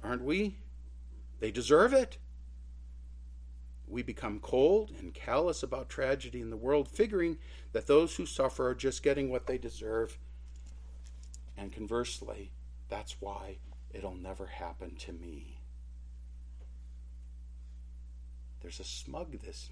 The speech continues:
a smugness there. To be sure, God does punish sin. Your sin has a price tag it will cost you. Speeding, uh, if you're caught speeding, you will get a ticket. If you are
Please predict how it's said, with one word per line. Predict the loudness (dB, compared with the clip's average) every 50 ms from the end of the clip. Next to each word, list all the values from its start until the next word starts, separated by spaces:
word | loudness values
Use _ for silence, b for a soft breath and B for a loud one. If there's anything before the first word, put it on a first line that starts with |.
| -12 -12
a | -12 -10
smugness | -10 -10 -8 -6 -6 -6 -6 -6 -8 -8 -8 -10 -10 -10
there. | -6 -6 -6 -6 -6 -10 -12 -12 -12 -12 -12 -12 -12 -12 -12 -12 -12 -12 -12 -12 -12 -12 -12 b b b b b b b b b b b b b b -4
To | -2 -2
be | 0 2
sure, | 6 10 10 12 12 10
God | 8 8 8 8 10 8 6 6 0 4
does | 8 10 10 10 8
punish | 2 -2 -2 0 0 0 -2 -4
sin. | 0 2 2 2 2 0 -6 -10 -10 -12 -10 -10 -10 -10 -10 -10 -10 -12 -12 -12 -12 -12 -10 -10 -10 -10 -6
Your | 0 2 2 2
sin | 2 4 4 4 4 4 -2 -2 B B B B B B B B
has | 2 4 4 4
a |
price | 0 4 6 6 6 6 2 -2
tag | 2 2 4 4 4 2
it | 0 -2
will | -2 -4 -6
cost | 0 2 2 2 2 0 -2 -6 -4
you. | -6 -6 -6 -8 b b b b b b b b
Speeding, | -8 -8 -8 -8 -8 -6 -6 -4 -4 -2 0 0 0 0 -2 -4 -10 -12 -12 -12 -10 -8
uh, | -6
if | -6 -6 0 0
you're | 0 0
caught | 0 2 4 4 4 4 2
speeding, | -8 -4 -2 -2 0 2 0 0 0
you | -2 0 0
will | 0 2
get | 2 0 0
a | 0
ticket. | 0 2 2 2 2 0 -6 -6 -8 -12 -12 -12 -12 -12 -12 -12 -12 -12 -12 -12 -12 -12 -12 -12 -12 -12 -12 -12 -12 -10 -10
If | -10 -10 -8 -6
you | -2 0 4
are | 4 4 4 2 -2